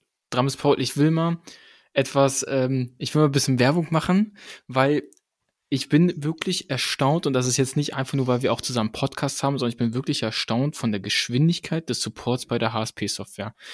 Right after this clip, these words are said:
Und dann kann vielleicht auch Paul erzählen, was das sein Geheimnis, wenn er will.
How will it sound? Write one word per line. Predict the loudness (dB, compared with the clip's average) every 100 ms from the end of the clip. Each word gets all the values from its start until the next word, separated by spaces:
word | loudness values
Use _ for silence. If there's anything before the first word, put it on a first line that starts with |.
| -16 -8
Und | -2
dann | -2
kann | 0 -2
vielleicht | 0 -2 -2
auch | -10
Paul | -4 -4 -4
erzählen, | -6 0 2 2
was | -2 -4
das | -8 -8
sein | -6
Geheimnis, | -6 -6 -8 -10 -12 -16 _ _ _ -4
wenn | -2
er | 0 0
will. | -2